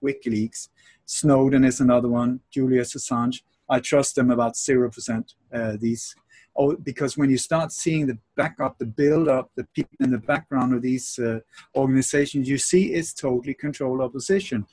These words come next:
But what they do is they pump out this incredible information,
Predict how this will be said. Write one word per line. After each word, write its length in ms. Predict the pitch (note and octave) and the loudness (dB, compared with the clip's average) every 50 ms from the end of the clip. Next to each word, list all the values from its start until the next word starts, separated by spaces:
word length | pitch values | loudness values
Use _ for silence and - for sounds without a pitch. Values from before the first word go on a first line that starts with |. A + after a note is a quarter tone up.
| _ - - - - _ - | _ -20 -20 -20 -12 _ 0
But 100 | C3+ C3+ | 4 4
what 140 | D3 D3 | 4 4
they 160 | C#3 D3 C#3 C3+ | 6 4 4 6
do 280 | C3 E3 F3+ F#3+ F3 | 8 8 8 10 10
is 180 | D3 C#3+ C#3+ - _ _ _ _ _ _ - | 8 6 4 0 _ _ _ _ _ _ -4
they 120 | B2+ B2 B2 - - | -2 -2 -2 -2 -4
pump 480 | - - - - - G3+ A3+ A3 F3 C3 | -6 -6 -4 -2 0 2 2 2 0 -2
out 200 | C#3 C#3+ C#3 - | -4 -4 -4 -4
this 160 | D3 C#3 - - | -6 -6 -4 -4
incredible 1080 | C#3+ C#3 - - - - - - G#3 G#3 G#3 G#3+ A3 A3 A3+ A3 G#3+ F#3+ C#3+ D#3 D3 | -6 -6 -4 -8 -10 -8 -4 -2 -2 0 2 2 4 4 4 2 2 2 2 2 2
information, 580 | C#3+ C3 - - C3+ C3+ C3+ B2+ - B2 A2+ | 2 0 0 0 0 0 0 0 -2 -2 -4